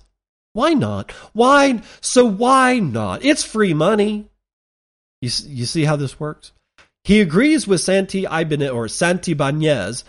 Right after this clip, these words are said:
regarding people already getting most of their data collected surreptitiously by other companies. Quote, "This is no different from what everyone else does on the internet," he said. Jesus. The controversial WorldCoin project has not seen widespread regulatory pushback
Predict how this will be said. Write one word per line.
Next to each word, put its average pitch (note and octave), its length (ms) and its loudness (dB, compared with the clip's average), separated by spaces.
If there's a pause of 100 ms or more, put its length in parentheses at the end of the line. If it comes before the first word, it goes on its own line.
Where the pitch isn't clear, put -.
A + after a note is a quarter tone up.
(260)
regarding E3+ 600 -2
people D#3+ 320 -4
already D3+ 320 -2
getting C#3 280 -4
most B2+ 260 -4
of D3 60 -10
their C#3 120 -4
data A#2+ 260 -6
collected A#2 460 -8
surreptitiously C3+ 920 -4
by B2 280 -4
other A#2 260 -6
companies. C#3 560 -4
Quote, C3+ 260 -4
"This C3+ 180 -4
is A3 140 -8
no E3 140 2
different C#3 380 -4
from A#2 120 -8
what B2 140 -4
everyone C3+ 400 -2
else A2 200 -4
does A#2 220 -6
on A2 120 -4
the G#2+ 140 -6
internet," A2+ 360 -2
he F2 80 -12
said. F#2+ 400 -8 (1400)
Jesus. E2+ 440 -16 (540)
The B2+ 80 -8
controversial D3+ 540 2
WorldCoin D3+ 540 2
project E3 460 0
has B2+ 180 -6
not D#3 300 0
seen E3 280 0
widespread D3 540 0
regulatory C#3 560 -2
pushback C3+ 460 -4